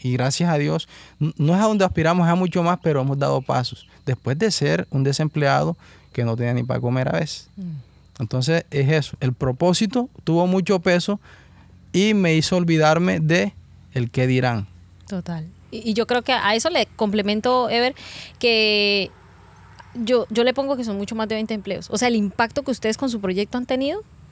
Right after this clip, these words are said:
Speaker 2: le ha generado un retorno a la gente que ustedes han impactado, que han sacado en sus videos, que han mostrado. O sea, yo me imagino que el impacto es, es mayor, yo me
Speaker 1: En,
Speaker 2: imagino,
Speaker 1: en
Speaker 2: o sea,
Speaker 1: pandemia, Janet, en
Speaker 2: impresionante.
Speaker 1: pandemia nos escribieron de Bélgica.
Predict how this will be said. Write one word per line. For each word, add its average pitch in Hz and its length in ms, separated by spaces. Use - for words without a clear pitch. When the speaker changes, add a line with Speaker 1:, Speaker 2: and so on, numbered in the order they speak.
Speaker 2:
le 202 140
ha 185 60
generado 214 400
un 226 100
retorno 254 600
a 226 80
la 196 120
gente 247 380
que 269 80
ustedes 233 320
han 262 100
impactado, 247 500
que 254 80
han 214 80
sacado 254 220
en 269 60
sus 262 140
videos, 220 400
que 240 80
han 214 80
mostrado. 247 460
O - 40
sea, 226 160
yo 208 140
me 233 60
imagino 262 320
que 262 80
el 226 80
impacto 202 360
es, 254 180
es 208 140
mayor, 240 420
yo 214 100
me 254 80
Speaker 1:
En, - 60
Speaker 2:
imagino, 226 200
Speaker 1:
en 233 80
Speaker 2:
o 202 80
sea, 151 100
Speaker 1:
pandemia, 175 380
Janet, 170 240
en 165 80
Speaker 2:
impresionante. 175 460
Speaker 1:
pandemia 180 260
nos 147 140
escribieron 156 680
de 160 280
Bélgica. 156 600